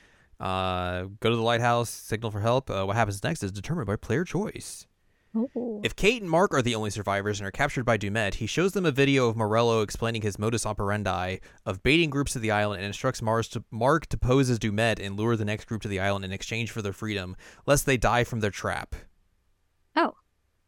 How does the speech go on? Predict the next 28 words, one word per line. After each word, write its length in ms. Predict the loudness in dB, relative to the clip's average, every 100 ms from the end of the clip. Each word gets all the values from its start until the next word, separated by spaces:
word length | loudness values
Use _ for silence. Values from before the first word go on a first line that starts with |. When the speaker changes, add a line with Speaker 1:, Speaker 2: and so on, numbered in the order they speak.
| _ _ _ _ _
Speaker 1:
Whether 220 | 4 6
Mark 220 | 8 6 4
complies 340 | 4 4 6
or 60 | 4
refuses, 460 | 2 2 2 2
Dumet 300 | 0 2 2
has 300 | 4 2 2
him 200 | 0 -2
and 100 | -4
Kate 220 | -4 -6
killed. 400 | -6 -8 -8 -10 -14 -16 _ _ _ _ _ _
Speaker 2:
Oh, 240 | 0 0 -2 0
which 240 | 2 4
I 80 | 2
guess 200 | 2 2
makes 200 | -2 -2
sense 240 | -4 -4
because 420 | -6 -4 -2 -2
we 140 | -4 -2
saw 340 | 0 2 2 0
that, 380 | 0 0 0 0
um, 480 | -2 -2 -2 -6 -8 _ _ _ _ _ _ _ _ _ _ _ _ -16 -14 -10 -2
Dumet, 480 | 2 4 2 0 -6 _ _ _ _ _ _ -6
that 240 | -2 -2
wasn't 280 | -2 -2 -4
actually 320 | -6 -6 -6
Dumet, 480 | -4 -2 0 -2 -4 _ 0
um, 580 | 2 2 0 -2 -6